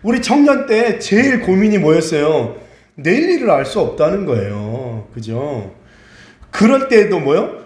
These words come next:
두려워하지 않는 거. 왜? 내 삶을 향한 주님의 놀라운 계획이 있다는 거예요. 그거는 네 삶을 다 정해놨으니까 그대로 살아라 이게 아니라 하나님이 어떤 방향이든지 나를 온전히 이끌어 줄 거라고 하는 믿음의 표현인 거예요.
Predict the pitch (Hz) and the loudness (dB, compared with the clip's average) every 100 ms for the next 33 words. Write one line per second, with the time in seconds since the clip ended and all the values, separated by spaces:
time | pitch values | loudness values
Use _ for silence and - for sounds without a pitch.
0 | _ - 285 311 262 233 190 156 135 120 | _ -8 -2 4 4 4 2 0 0 0
1 | 113 139 185 143 185 220 220 208 196 180 | 2 2 2 0 0 0 0 2 0 0
2 | 180 156 147 180 - - - _ _ 233 | -6 -6 -2 0 -2 -6 -18 _ _ -6
3 | 302 294 269 233 127 120 107 110 - 101 | -2 0 0 -4 -4 -4 -4 -6 -10 -14
4 | 95 95 - - - - - 196 214 233 | -14 -16 -20 -20 -20 -16 0 4 4 4
5 | - 196 214 220 214 214 185 - 156 190 | 0 -2 2 2 2 0 0 0 0 2
6 | 180 - 185 196 196 165 185 185 190 190 | 2 -2 -4 -2 -2 -2 0 0 2 4
7 | 220 269 196 143 135 160 208 131 - - | 2 0 2 2 4 4 4 4 -4 -14
8 | - - _ _ - 226 220 208 175 151 | -20 -20 _ _ -2 0 2 2 -2 -2
9 | 113 - - - - 339 285 - 135 139 | -4 -6 -2 0 2 2 4 2 -2 -4
10 | 147 120 113 107 170 170 110 - _ _ | -2 -2 -2 -2 -2 -4 -6 -14 _ _
11 | 107 117 117 175 - - - - _ 254 | -8 -2 2 2 0 -8 -18 -20 _ -6
12 | 294 302 320 226 117 107 135 131 123 110 | -4 -4 -2 -2 -2 -4 -6 -4 -4 -4
13 | 113 104 101 104 110 185 - - - _ | -2 0 -2 -2 0 -2 -2 -10 -20 _
14 | 147 220 320 190 123 - 214 214 180 110 | 0 2 2 0 -2 -2 -2 0 -2 -6
15 | 95 90 | -10 -14